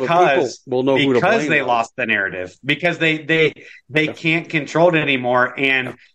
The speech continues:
Speaker 1: they are, they are driven by an ide-, an ideology that is literally otherworldly. It is extraterrestrial. It is not of this earth. It is, uh, cosmic and occultic and arcane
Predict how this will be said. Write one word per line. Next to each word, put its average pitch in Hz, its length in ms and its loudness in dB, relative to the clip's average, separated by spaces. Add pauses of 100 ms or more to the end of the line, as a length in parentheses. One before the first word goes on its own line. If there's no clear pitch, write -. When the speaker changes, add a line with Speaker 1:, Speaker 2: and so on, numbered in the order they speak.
(140)
Speaker 1:
they 156 440 0
are, 147 580 2
they 160 400 0
are 165 240 0
driven 147 480 -2
by 131 180 2
an 131 120 -2
ide-, 135 720 -2
an 135 180 -2
ideology 135 680 0
that 123 180 2
is 113 180 -6
literally 127 560 0
otherworldly. 123 920 0
It 120 100 -2
is 117 280 -4
extraterrestrial. 131 1040 -2 (180)
It 139 120 0
is 127 200 -2
not 143 440 -2
of 139 120 -4
this 131 260 -6
earth. 123 280 0 (400)
It 147 140 2
is, 139 360 0
uh, 110 360 0
cosmic 165 680 -2
and 120 100 -4
occultic 165 760 0 (120)
and 120 280 -2
arcane 165 920 0